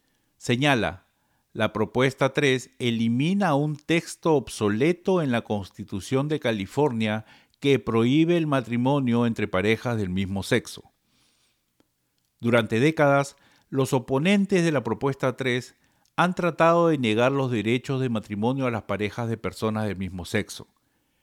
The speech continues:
Quieren mantener el texto discriminatorio en la Constitución del Estado y por eso se oponen a la propuesta tres. Líderes religiosos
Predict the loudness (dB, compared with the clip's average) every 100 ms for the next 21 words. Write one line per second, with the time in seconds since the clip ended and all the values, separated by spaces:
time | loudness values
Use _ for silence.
0 | _ _ _ _ 0 2 2 2 0 0
1 | 0 0 -2 -2 -4 -4 -4 -4 -4 -6
2 | -6 -4 0 -2 0 2 2 2 0 -2
3 | _ -10 -2 0 0 0 -4 -4 -6 -4
4 | -2 0 0 -2 0 2 4 2 -2 -8
5 | _ _ -4 0 2 4 2 0 -4 0
6 | -2 0 0 0 0 0 0 -2 -2 -2
7 | -2 -4 -4 -10 -12 _ _ _ _ _
8 | _ _ _ _ _ _ _ _ _ _
9 | _ _ _ _ _ _ _ _ -6 -2
10 | 4 6 6 4 2 2 0 0 0 0
11 | 2 0 -2 -2